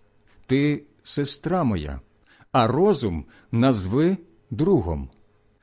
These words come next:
щоб він зберіг тебе від чужої жінки, від незнайомої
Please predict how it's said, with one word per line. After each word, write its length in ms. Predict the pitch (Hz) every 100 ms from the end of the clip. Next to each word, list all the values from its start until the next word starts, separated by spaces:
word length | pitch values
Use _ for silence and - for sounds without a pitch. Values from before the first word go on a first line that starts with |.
| _ _
щоб 300 | - - 151
він 260 | 143 190 196
зберіг 560 | 120 131 165 170 120
тебе 500 | - 117 147 175 85 - _ -
від 280 | 90 143
чужої 520 | - 151 135 190 202 175
жінки, 580 | 120 131 95 - 78 - - _ _ _ -
від 260 | 135 147
незнайомої 1080 | 175 170 135 156 151 214 196 120 87 82